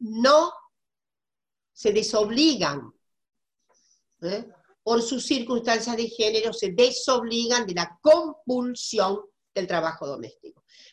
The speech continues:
Porque además hay otro dato que quiero decirles. Las encuestas que tenemos, no sé si hay alguna novedad en el último mes, es que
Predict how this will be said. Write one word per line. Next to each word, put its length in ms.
Porque 220
además 340
hay 120
otro 220
dato 320
que 80
quiero 180
decirles. 640
Las 440
encuestas 460
que 120
tenemos, 720
no 140
sé 180
si 100
hay 120
alguna 260
novedad 540
en 100
el 140
último 400
mes, 360
es 320
que 340